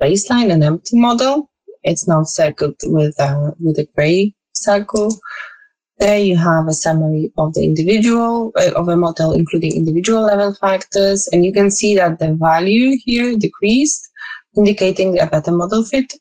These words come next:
and including the cultural level factors did not increase the predictive value of the model. So overall, the comparison of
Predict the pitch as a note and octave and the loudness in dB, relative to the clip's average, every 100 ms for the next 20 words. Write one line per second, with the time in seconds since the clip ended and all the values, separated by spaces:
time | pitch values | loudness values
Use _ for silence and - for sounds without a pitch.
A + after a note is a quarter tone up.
0 | - F3+ F3+ F3+ E3 G3+ G3 G3 E3 D#3+ | -4 -2 0 0 2 2 2 2 2 0
1 | D#3+ D#3+ E3+ - _ _ _ _ _ _ | 0 -2 -6 -18 _ _ _ _ _ _
2 | - - A#3+ A#3+ A3+ G#3+ G#3+ G#3 G3 - | -8 -2 -2 2 2 2 0 0 -2 0
3 | G3 F3 G#3 G3+ G#3 - F3 E3 - D#3+ | 0 2 2 2 0 0 -4 -2 0 2
4 | D#3 D3+ - D#3 D3+ - D3+ D#3 D3 D3+ | 2 -2 -2 -2 -4 -2 -2 0 -2 -2
5 | D3+ D3+ D#3 D#3+ D#3+ C#3+ - - - F3+ | -2 -2 -2 -2 0 -2 -6 -6 -2 0
6 | - F#3+ G#3 C4 D#4 C4 A3+ A3+ G3+ - | 0 2 2 2 2 0 0 0 0 0
7 | G3+ A#3+ A#3 E3 C#3 - - | 0 2 0 0 -2 -2 -4